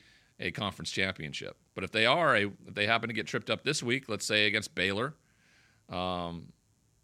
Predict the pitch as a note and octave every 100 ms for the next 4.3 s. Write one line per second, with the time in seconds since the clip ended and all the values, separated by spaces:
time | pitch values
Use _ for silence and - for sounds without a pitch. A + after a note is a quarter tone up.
0 | _ - - _ _ _ - - C#3+ -
1 | _ _ _ - A2 G#2 G#2+ G2+ G#2+ G2+
2 | G#2+ G2+ F#2+ F#2+ G2+ G2 - D3 G2+ F#2+
3 | G2 F#2+ F#2 F2+ E2 G2 - - A2+ C3
4 | D2 C#2